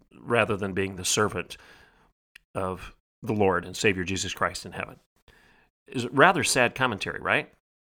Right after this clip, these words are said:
Well, there's an exchange between two characters in this book, The Great Divorce, and it's between,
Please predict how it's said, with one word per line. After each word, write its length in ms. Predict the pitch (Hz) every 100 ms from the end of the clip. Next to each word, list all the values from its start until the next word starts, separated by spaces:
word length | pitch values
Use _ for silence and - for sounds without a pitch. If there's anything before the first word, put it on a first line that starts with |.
| _ _ _ _ _ - - _ _ -
Well, 120 | 143
there's 240 | 151 147 143
an 100 | 131
exchange 480 | - - 202 170
between 340 | 117 - 123 113
two 220 | 127 123
characters 720 | - - 120 92 - 87 87
in 80 | 95
this 140 | 90
book, 240 | - 95 -
The 80 | 87
Great 200 | 90 85
Divorce, 540 | 98 85 - - - - - -
and 120 | 123 131
it's 120 | -
between, 640 | 135 - 151 143 127